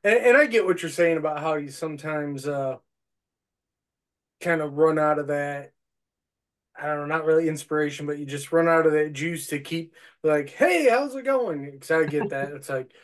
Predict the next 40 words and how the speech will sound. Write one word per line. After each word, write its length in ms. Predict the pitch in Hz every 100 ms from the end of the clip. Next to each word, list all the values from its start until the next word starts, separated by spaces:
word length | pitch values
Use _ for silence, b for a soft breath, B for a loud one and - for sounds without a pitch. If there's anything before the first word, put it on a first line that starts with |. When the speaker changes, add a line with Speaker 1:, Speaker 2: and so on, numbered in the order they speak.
| b b b 170
Speaker 1:
uh, 300 | 165 160 160
I 60 |
do 120 | 160 160
so 180 | 180
much 220 | 175 165 -
posting 500 | 175 165 - 160 156
online 640 | 156 156 156 156 156 143
that 100 | 135
I'm 140 | 135
just 180 | 131 -
like, 260 | 147 139 B B B B -
"I 100 | 185
can't 360 | - 190 185 175
post 320 | 180 170 175
anything 360 | 175 175 180 175
else 340 | 170 165 -
today." 720 | 175 170 170 160 151 143 139 _ _ -
Speaker 2:
Yep. 240 | 143 151
Speaker 1:
But 160 | 190 185
hey, 220 | 269 494
Speaker 2:
Yep. 100 | 139
Speaker 1:
we 120 | 170
got 180 | 190 214
another 240 | 202 202 190
question 420 | 214 214 - 180
here 180 | 175 170
from 180 | 165 160
Clinton 500 | 202 208 156 151 151
that 140 | 156
said, 420 | - 165 151 139 b b -
"Who 180 | 247 277
was 300 | 220 208 202
it 100 | 208
that 140 | 202
mixed 380 | 190 196 214 -
and 220 | 180 160
mastered 520 | 160 165 165 - 156 147
your 120 | 143
new 220 | 151 160
album?" 480 | 143 135 117 110